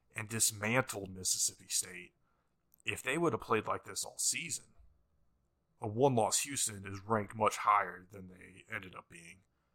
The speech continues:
And if Houston had pulled that game out and Texas Tech had played well all season, we might have been having a conversation of the winner of the American Athletic Conference potentially getting into the college football playoff,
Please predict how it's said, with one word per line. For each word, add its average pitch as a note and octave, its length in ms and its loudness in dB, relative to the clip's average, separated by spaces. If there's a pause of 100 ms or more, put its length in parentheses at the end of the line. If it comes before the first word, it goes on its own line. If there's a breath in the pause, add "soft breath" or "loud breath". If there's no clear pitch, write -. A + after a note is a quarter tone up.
(680)
And G#2 140 -2
if G2 120 0
Houston C3 360 -2
had G#2+ 180 0
pulled B2 280 2
that G#2+ 180 4
game G2+ 220 -8
out D3 260 6
and A2 100 -18
Texas A2 360 -6
Tech G2 200 -8
had F#2+ 140 -20
played F#2+ 240 -14
well F#2+ 120 -12
all F#2 200 -12
season, G2 460 -12 (200)
we A#2 140 -4
might B2+ 220 -2
have C3+ 100 -4
been A2 260 -4
having A2 220 8
a G#2 60 -4
conversation G#2+ 840 0 (600)
of A2+ 180 2
the A#2+ 60 6
winner B2 300 6
of A#2+ 80 2
the B2 100 -2
American B2 340 2
Athletic C3 420 4
Conference G2 400 0
potentially G#2 560 -6
getting G2+ 300 -10
into G2 760 -12 (240)
the A2+ 100 -10
college G2 300 0
football G#2 380 -12
playoff, G2+ 360 2